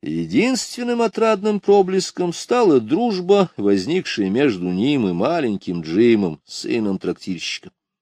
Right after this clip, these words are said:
Джим был своенравный плутишка, умевший поставить на своем.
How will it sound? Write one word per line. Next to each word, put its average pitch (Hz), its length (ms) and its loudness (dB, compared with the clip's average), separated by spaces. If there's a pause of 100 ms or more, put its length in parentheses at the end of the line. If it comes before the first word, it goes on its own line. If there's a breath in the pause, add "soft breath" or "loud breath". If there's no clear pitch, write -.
(340)
Джим 190 440 4
был 160 260 4
своенравный 143 720 2
плутишка, 123 760 -2 (340)
умевший 101 440 0
поставить 98 720 0
на 104 80 -6
своем. 95 420 -6